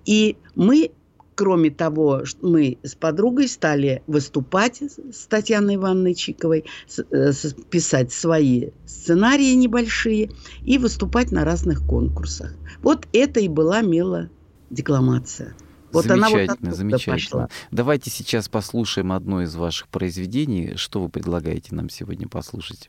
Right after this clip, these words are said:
Speaker 2: в первую очередь?
Speaker 1: Знаете, наверное, «Шестое чувство». Это то стихотворение, с которым я выступала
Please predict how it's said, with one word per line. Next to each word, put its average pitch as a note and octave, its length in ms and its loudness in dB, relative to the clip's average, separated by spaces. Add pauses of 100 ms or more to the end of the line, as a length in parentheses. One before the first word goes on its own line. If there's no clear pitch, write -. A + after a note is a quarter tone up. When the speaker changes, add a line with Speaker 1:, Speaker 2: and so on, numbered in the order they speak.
Speaker 2:
в - 60 -18
первую D#2+ 260 -6
очередь? - 520 -14 (220)
Speaker 1:
Знаете, E3 920 2 (100)
наверное, G3+ 1040 2 (160)
«Шестое F#3+ 640 0
чувство». C#3 760 -2 (460)
Это D3 260 0
то F#3 420 2
стихотворение, E3 1080 2
с - 140 -10
которым F#3 640 2
я F3 240 2
выступала D#3 1120 0